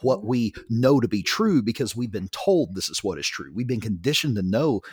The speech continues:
Speaker 1: that
Speaker 2: Mm-hmm.
Speaker 1: this is the truth, these are the parameters under which truth functions. And if your experience doesn't line up with that, well, then there's something wrong with you. You're the
Speaker 2: You.
Speaker 1: defective one. You're the
Speaker 2: Yep.
Speaker 1: one that walked away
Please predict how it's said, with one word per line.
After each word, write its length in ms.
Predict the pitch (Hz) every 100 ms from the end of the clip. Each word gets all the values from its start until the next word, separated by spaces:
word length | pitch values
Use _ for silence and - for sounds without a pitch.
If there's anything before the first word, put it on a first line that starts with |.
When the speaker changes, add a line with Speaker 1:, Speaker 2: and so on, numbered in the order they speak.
| -
Speaker 1:
that 140 | 123 143
Speaker 2:
Mm-hmm. 100 | 165
Speaker 1:
this 240 | 147 -
is 140 | 175 131
the 80 |
truth, 320 | - 185 135 -
these 200 | 156 156
are 40 |
the 80 | 131
parameters 640 | 123 104 131 143 107 90
under 160 | 101 95
which 260 | - -
truth 240 | - 135 -
functions. 580 | - 143 - 87 90 - _ _ _ _
And 400 | 120 113 107 101 90 _ _ _ _ _ _ _ - -
if 120 | 143
your 140 | 143
experience 640 | 107 - - 143 160 120 -
doesn't 300 | 92 - -
line 260 | 107 104
up 140 | 92 -
with 140 | -
that, 280 | 147 156 -
well, 80 | 117
then 160 | 113
there's 180 | 101 95
something 320 | - 139 123
wrong 220 | 104 92 87
with 180 | -
you. 380 | - 98 208 175
You're 200 | 95 131
the 60 | 180
Speaker 2:
You. 80 | 165
Speaker 1:
defective 540 | - - 208 - 107
one. 160 | 120 120 - -
You're 220 | 139 233
the 100 | 147
Speaker 2:
Yep. 80 | 113
Speaker 1:
one 140 | 113
that 140 | 113 98
walked 320 | 107 - -
away 640 | 80 107 190 76 69 -